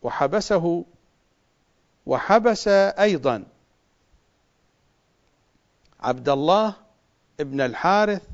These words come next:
ابن عبد المطلب، وكان في الحبس ميثم التمار، رحمه الله.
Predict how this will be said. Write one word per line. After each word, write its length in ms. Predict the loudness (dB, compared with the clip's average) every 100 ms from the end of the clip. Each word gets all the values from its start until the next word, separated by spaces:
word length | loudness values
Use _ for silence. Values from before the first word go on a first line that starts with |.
| -20 _ _ _ _ _
ابن 200 | -8 -6
عبد 280 | -4 -4 -4
المطلب، 580 | -4 -4 -4 -6 -6 -14 _ _ _ _ _ _ _ _ _ _ _ _ _ _ _ _ _ _
وكان 760 | -2 4 4 6 4 2 0 -2 _ _ _
في 100 | -6
الحبس 540 | -4 0 -2 -2 -8 -10 -10 _ _ _ _ _ _
ميثم 460 | -6 -6 -6 -8 -8
التمار، 580 | -6 -6 -6 -8 -10 -18 _ _ _ _ _ _ _ _ _ _ _ _ _ _ _ _ _ _ -2
رحمه 460 | -2 -2 -6 -6
الله. 260 | -10 -12